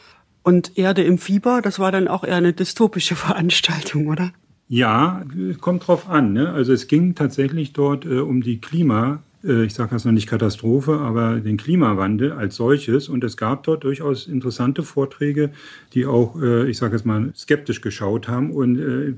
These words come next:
Speaker 2: man muss ja sagen, sie sind ja, äh, sogar bestätigt worden jetzt, wenn man die heutige Entwicklung gerade anschaut. Die Energieversorgung und Sonstiges immer wichtiger wird, wenn man so will, ne? Also dass, äh,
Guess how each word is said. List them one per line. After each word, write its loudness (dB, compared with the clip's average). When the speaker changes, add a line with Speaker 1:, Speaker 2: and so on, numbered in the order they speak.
Speaker 2:
man 2
muss 6
ja 6
sagen, 6
sie 4
sind 4
ja, 0
äh, -4
sogar -4
bestätigt 4
worden 2
jetzt, -2
wenn 0
man 0
die -4
heutige 0
Entwicklung 2
gerade -2
anschaut. -2
Die -10
Energieversorgung 2
und 0
Sonstiges 2
immer -2
wichtiger -2
wird, -6
wenn -6
man -6
so -8
will, -4
ne? -4
Also -6
dass, -8
äh, -6